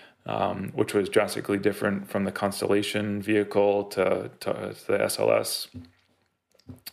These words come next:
Um, so it was super busy. <laughs> Um, it, like I said, I, I love, I left the job actually 'cause my son was born and I kinda wanted to be a dad, uh, to him rather than spend my time on, on my,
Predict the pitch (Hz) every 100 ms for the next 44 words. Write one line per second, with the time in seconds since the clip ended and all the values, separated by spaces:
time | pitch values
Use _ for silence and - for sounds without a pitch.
0 | - 98 92 90 95 113 104 - - -
1 | - _ 135 135 113 - - - - 135
2 | 117 110 104 110 101 - - - - 107
3 | 104 98 98 - - - 120 117 - 104
4 | 101 - 104 101 104 - 107 104 107 110
5 | - _ _ _ - 101 98 117 - 104
6 | 110 104 104 - 107 98 92 92 117 117
7 | 120 110 113 110 98 95 87 107 104 101
8 | 98 98 98 95 104 104 - - - -
9 | - - 107 98 98 107 101 110 107 104
10 | 104 101 101 98 - 98 98 95 98 101
11 | 98 95 - - 98 101 55 107 110